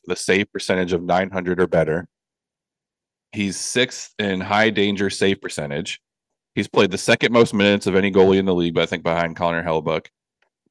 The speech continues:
Um, he's made a hundred, hundred more saves than the next closest player. He's faced a hundred and eleven more shots than the next closest player.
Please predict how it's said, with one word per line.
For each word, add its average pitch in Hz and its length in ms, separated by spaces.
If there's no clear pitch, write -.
Um, 90 480
he's 104 180
made 110 220
a 98 80
hundred, 113 500
hundred 139 280
more 127 260
saves 101 460
than 98 100
the 95 60
next 95 220
closest 104 440
player. 101 400
He's 98 160
faced 110 420
a 104 80
hundred 107 280
and 104 100
eleven 101 280
more 95 220
shots - 440
than 92 160
the 90 60
next 87 180
closest - 420
player. 78 360